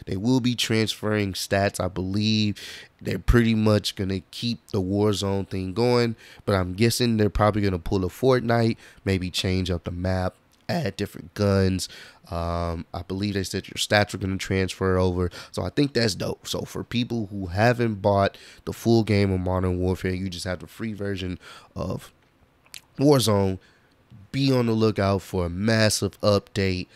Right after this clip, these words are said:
I think that's dope. It doesn't, it doesn't split up the player base, 'cause it wouldn't make sense for them to make another, like, battle royale to split up the player base.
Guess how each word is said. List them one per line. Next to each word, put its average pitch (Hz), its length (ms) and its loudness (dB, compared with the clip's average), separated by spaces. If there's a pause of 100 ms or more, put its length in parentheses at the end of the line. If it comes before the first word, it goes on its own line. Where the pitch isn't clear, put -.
(160)
I - 60 -12
think 98 200 -8
that's 87 340 -6 (100)
dope. 113 360 6 (160)
It 92 140 -10
doesn't, 113 400 -2 (480)
it 104 140 -6
doesn't 120 320 -2
split 113 280 -2
up 104 140 -2
the - 80 -8
player 92 400 -2
base, - 400 -10 (380)
'cause 101 180 2
it 110 140 4
wouldn't 127 260 4
make 123 140 0
sense 117 240 0
for 110 120 -4
them 104 220 -2
to 98 80 0
make 95 320 -4
another, 107 960 2 (400)
like, 90 320 -4
battle 101 340 6
royale 92 880 4 (1000)
to - 80 -2
split 104 380 0
up 95 140 0
the 76 60 -6
player 101 380 -2
base. - 460 -10